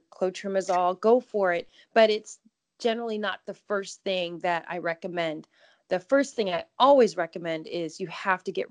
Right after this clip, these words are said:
rid of the tension, and then we gotta reduce that inflammation to see if we can get that hair to grow back. But, yeah, it's something you can try. It won't hurt anything.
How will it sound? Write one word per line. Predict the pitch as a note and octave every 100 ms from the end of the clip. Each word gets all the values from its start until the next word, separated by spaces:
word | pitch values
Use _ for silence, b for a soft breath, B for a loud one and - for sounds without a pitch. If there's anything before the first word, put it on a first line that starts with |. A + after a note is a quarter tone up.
| D#3+
rid | F3+ E3+ D#3+ -
of | F3 D#3+ D#3+
the |
tension, | E3 - D#3+ - D#3 D3+ D3+ _ _ _ -
and | G3 F#3
then | F3 E3 E3
we | E3
gotta | F3 E3
reduce | D#3+ D#3+ F3 -
that | -
inflammation | E3+ E3 F3 D#3+ D#3 D3+ E3
to | D#3+ E3+
see | E3+
if | D#3+
we | E3+
can | E3
get | D3 C#3+
that | -
hair | - F3+ D#3
to | F3+
grow | E3+ D#3+
back. | D#3+ D3 - b b b -
But, | G3 F3+ - -
yeah, | G4 F#4+
it's | F#4+
something | G#4+ F#4 D4
you | C4
can | F#3+
try. | - F3+ C#4 B3
It | -
won't | A3 -
hurt | G3 G3+
anything. | G#3+ F#3 - E3